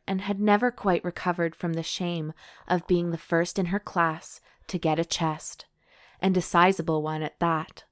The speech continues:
That she had been slim at the time had only made matters worse, so she had put on weight.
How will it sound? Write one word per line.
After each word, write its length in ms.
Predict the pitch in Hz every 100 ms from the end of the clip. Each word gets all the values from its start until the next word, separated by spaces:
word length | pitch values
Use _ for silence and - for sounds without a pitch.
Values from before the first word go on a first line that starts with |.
| _ _ _ -
That 240 | 190 190
she 220 | - 208 196
had 280 | 196 196
been 180 | 196 180
slim 400 | - - 208 208
at 140 | 185 -
the 80 |
time 400 | 165 - 160 156
had 220 | 160 175 -
only 300 | 180 185 190
made 260 | 185 165 160
matters 400 | 156 160 160 165
worse, 520 | 156 156 165 - - _ _
so 220 | - 214 208
she 240 | - 214
had 180 | 196 -
put 160 | 208 233
on 220 | 240 214
weight. 400 | 160 147 -